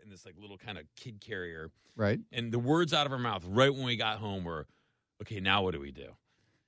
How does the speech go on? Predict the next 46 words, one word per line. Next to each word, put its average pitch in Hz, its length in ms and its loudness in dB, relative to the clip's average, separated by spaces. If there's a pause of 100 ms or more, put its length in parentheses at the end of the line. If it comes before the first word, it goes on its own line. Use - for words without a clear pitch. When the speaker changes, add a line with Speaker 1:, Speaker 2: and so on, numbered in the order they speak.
(420)
Speaker 1:
You 135 60 -8
know, 139 140 4
because 131 320 2
as 117 120 -2
many 185 220 4
baby 135 380 0
classes 120 440 0
as 110 120 -6
you 123 80 -4
take, 107 420 -6
and 107 80 -4
as 104 140 -6
much 131 180 -4
as 127 100 -8
you 123 80 -2
think 123 220 -4
you're 120 100 -4
prepared 120 520 -4
to 120 80 0
be 113 160 0
a 107 40 0
parent, 95 540 -2
when 113 160 -2
you 175 140 4
bring 156 320 6
home 123 480 2
another 131 400 4
human 139 400 2
being, 98 640 2 (880)
there's 135 240 6
nothing 147 600 4
<laughs> - 60 -10
more 156 120 2
frightening 143 640 2
Speaker 2:
Oh, 147 200 6 (120)
Speaker 1:
in 175 100 8
the 208 80 12
Speaker 2:
but 151 60 2
Speaker 1:
entire 202 340 8
world. 160 340 4
It's 131 160 -6
like, 123 260 2
"Oh 165 160 6
my 139 200 6
God, 143 560 6
like, 120 200 -2